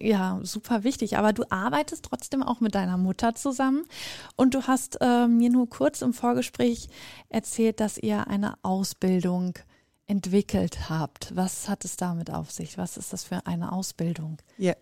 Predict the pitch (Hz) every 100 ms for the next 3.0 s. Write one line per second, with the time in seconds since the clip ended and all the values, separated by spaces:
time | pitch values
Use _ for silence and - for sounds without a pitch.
0 | - - 175 165 165 165 - - - 185
1 | 196 190 185 185 214 214 202 190 175 175
2 | 190 226 262 262 262 262 277 262 269 302